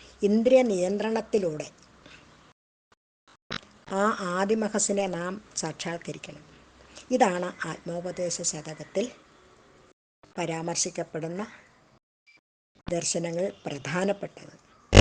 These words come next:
പ്രധാനമായും ആത്മാവിനെപ്പറ്റിയും മോക്ഷത്തെപ്പറ്റിയും പറഞ്ഞിരിക്കുന്നത് കൊണ്ട്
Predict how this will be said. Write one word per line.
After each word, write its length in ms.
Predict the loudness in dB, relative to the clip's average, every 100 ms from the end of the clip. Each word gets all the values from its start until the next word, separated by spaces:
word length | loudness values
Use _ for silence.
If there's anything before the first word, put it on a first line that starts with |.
| 8 0 -20 -2
പ്രധാനമായും 840 | 2 4 6 6 8 6 4 4
ആത്മാവിനെപ്പറ്റിയും 1000 | 2 2 0 0 0 0 -2 -2 -2 -2 -2
മോക്ഷത്തെപ്പറ്റിയും 840 | -8 -6 -4 -4 -4 -4 -2 -2
പറഞ്ഞിരിക്കുന്നത് 680 | -4 -8 -8 -10 -10 -6 -6
കൊണ്ട് 480 | -6 -6 -4 -4 -6